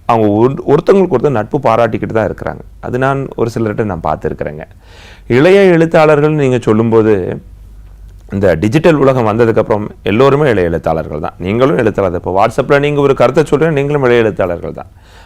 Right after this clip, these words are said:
வலைப்புல எழுதுறீங்கன்னா, நீங்களும் ஒரு இளைய எழுத்தாளர் தான். இவங்களை எல்லாம் த-, ஒன்றிணைக்கிறது வந்து இந்த தொழில்நுட்பம் அப்படிங்கிறது. ஒரு கருத்து நல்லா இருக்கு, நீங்க போட்ட விஷயம் தான் இன்னும்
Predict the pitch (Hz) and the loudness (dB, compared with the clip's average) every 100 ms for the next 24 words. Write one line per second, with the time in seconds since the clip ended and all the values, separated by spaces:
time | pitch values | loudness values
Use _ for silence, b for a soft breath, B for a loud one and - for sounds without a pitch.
0 | b - 151 156 160 156 147 175 151 139 | b 2 2 4 4 4 2 0 0 2
1 | 143 127 104 104 92 85 85 85 85 - | 2 4 4 2 -2 -4 -6 -6 -10 -14
2 | b b - 113 113 110 131 151 170 175 | b b -6 0 4 4 4 4 4 2
3 | 160 - 135 127 147 170 160 143 127 135 | 0 2 4 4 4 4 4 2 2 2
4 | 151 120 101 92 90 - - - - 147 | 2 2 2 -2 -4 -12 -20 -16 0 4
5 | 165 139 117 123 117 101 104 95 90 - | 4 2 0 0 0 0 -2 -4 -6 -6
6 | 110 120 117 131 170 170 135 120 139 135 | -2 2 2 2 2 2 2 4 4 2
7 | 147 135 127 113 127 135 120 120 123 147 | 0 0 -2 0 0 0 -2 0 0 0
8 | 120 107 101 95 | 0 -2 -4 -8